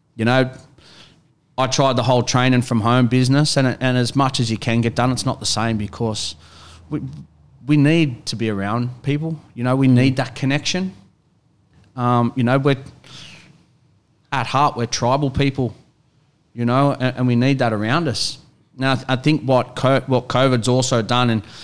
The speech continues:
probably even more so now, is it's, it's caused a, a dissent, um, between people. This big, you know, you, you look at the vaccine thing, and it's a big us and them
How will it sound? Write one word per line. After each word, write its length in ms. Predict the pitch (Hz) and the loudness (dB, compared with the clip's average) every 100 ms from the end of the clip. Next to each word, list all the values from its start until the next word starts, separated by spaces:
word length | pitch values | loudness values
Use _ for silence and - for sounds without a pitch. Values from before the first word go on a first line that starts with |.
| - - - | -20 -8 -2
probably 260 | 135 127 | 0 2
even 160 | 120 113 | 2 2
more 220 | 117 117 | 2 2
so 200 | - 110 | 0 0
now, 340 | 104 117 117 - | 2 2 0 0
is 160 | 113 | -2
it's, 320 | 107 - - - - | -2 -4 -8 -8 -8
it's 160 | 104 | -6
caused 460 | - 123 131 120 - | -4 0 2 2 0
a, 320 | 117 107 101 - - _ _ _ _ - | 0 0 -2 -10 -20 _ _ _ _ -12
a 60 | 101 | -4
dissent, 580 | 117 - - 123 143 - - - _ - | 0 0 2 2 0 -4 -18 -20 _ -4
um, 340 | 120 117 104 - | 0 0 0 -4
between 380 | - 127 123 | -4 0 0
people. 520 | 123 143 143 165 165 - | 0 0 0 -2 -4 -6
This 180 | - 120 | -6 -6
big, 460 | - 139 127 110 - - _ _ _ _ - | -2 0 0 -2 -10 -20 _ _ _ _ -4
you 80 | 117 | 0
know, 100 | 120 | 2
you, 220 | 123 123 | 0 0
you 160 | 120 | 0
look 220 | 131 135 135 | 0 0 0
at 80 | |
the 40 | 117 | -4
vaccine 640 | 104 117 - 117 117 120 | -2 -2 -2 0 2 0
thing, 300 | 120 120 110 | 0 -2 -2
and 100 | 104 | -2
it's 220 | 104 - | -4 -4
a 20 | 107 | -4
big 320 | 117 113 110 | -4 -4 -4
us 240 | 107 110 - | -4 -2 -2
and 160 | 101 | -2
them 300 | 98 104 101 | -2 -2 -4